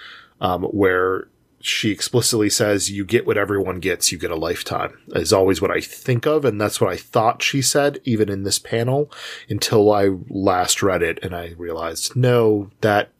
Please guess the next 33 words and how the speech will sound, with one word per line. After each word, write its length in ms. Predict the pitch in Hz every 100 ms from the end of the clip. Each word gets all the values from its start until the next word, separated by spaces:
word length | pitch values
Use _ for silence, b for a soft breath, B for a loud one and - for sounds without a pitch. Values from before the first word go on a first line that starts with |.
| _
phraseology 1040 | - - - - 156 151 131 120 110 101 101
hadn't 260 | 101 95
been 120 | 90 92
coined 300 | - 92 92
yet, 200 | - -
but 80 |
it's 160 | 95 -
still 260 | - 107 95
the 100 | -
same 300 | - 92 92
idea. 480 | 90 82 90 92 - B B B B B B B B B -
And 100 | 127
it's 140 | 127
very 260 | 156 165 180
sad, 800 | - 160 127 120 113 120 117 127
um, 460 | 113 104 101 98 - -
particularly 480 | 123 127 127 117 107
with 160 | 104
the 140 | 117 110
image 220 | 117 104
we're 120 | 107
left 360 | 101 104 - 107
with, 300 | 95 - 104
with 260 | 98 -
the 120 | 104
mother 460 | 95 98 92 95 95
who 200 | - 92
has 140 | 85
just 260 | - 87 -
lost 380 | 87 82 - -
her, 240 | 92 -
her 80 | 101
child. 480 | 95 - 90 87 85